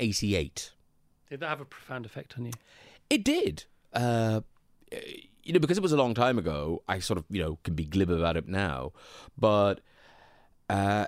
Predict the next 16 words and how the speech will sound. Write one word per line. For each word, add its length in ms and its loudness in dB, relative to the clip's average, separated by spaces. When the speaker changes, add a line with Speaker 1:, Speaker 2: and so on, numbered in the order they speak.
Speaker 1:
it, 220 2
it 260 -4
put 200 0
a 40 4
lot 380 0
of 280 -4
life 420 0
into 160 -2
perspective. 760 -4
And 100 2
I 60 2
think 240 -2
it's, 380 -2
uh, 280 -2
I 60 0
think, 280 2